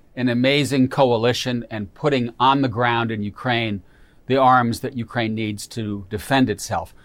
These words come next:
I do think, Fareed, that we're getting to a phase of the conflict in which the war is going to be more difficult for the Ukrainians. They're now more on offense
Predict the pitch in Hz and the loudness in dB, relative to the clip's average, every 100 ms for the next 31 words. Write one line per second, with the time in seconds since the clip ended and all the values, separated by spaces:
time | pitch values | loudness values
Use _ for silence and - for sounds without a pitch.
0 | _ - 165 165 226 226 185 147 - 147 | _ -6 -2 2 2 2 2 2 2 4
1 | 147 127 147 135 117 147 156 143 131 147 | 4 4 2 2 4 4 4 0 -2 2
2 | 139 123 - _ _ - 127 - - 151 | 4 2 -4 _ _ -2 -2 -2 -2 2
3 | 156 156 147 135 107 127 - 214 190 165 | 4 4 2 -2 -4 -6 0 2 2 0
4 | - 123 117 - - - - - 147 143 | 2 2 2 -4 -20 -20 -20 -4 0 2
5 | 143 143 139 151 139 - 131 135 123 147 | 2 2 2 2 0 -4 0 0 2 2
6 | 151 147 147 131 107 139 139 135 131 131 | 4 4 2 -2 0 0 2 0 -2 -4
7 | 135 127 135 123 170 156 135 120 117 120 | -2 0 2 0 -2 -2 -4 -4 -4 -4
8 | 107 110 101 127 107 101 82 107 - _ | -10 -10 -8 -6 -4 -6 -10 -14 -16 _
9 | _ 107 135 143 143 135 135 139 139 135 | _ 4 6 6 6 6 4 4 4 4
10 | 127 _ - 117 127 139 143 - 139 127 | 0 _ -2 -2 2 4 4 2 -2 -2
11 | 131 | -4